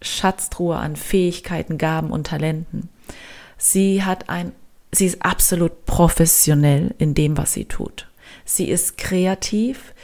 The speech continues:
sie kann beraten, verkaufen, sie hat ein, ein, ein Gefühl für Marketing.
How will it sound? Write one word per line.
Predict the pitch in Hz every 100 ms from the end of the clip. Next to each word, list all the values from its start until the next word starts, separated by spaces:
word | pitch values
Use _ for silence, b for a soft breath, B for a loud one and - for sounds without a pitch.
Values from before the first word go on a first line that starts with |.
| B B
sie | - - 196
kann | - 190 180 185 - -
beraten, | 151 165 165 151 147 165 - 214 233 -
verkaufen, | - - 196 160 - 170 156 160 - 208 247 B B B B -
sie | - - 190 190 185 - - _ - - - -
hat | 185 185 - - - - - - _ _ -
ein, | 175 170 170 170 -
ein, | 165 156 156 -
ein | 160
Gefühl | 156 160 - 247 294 233
für | - 175
Marketing. | 160 156 170 240 277 262 - 175 143 131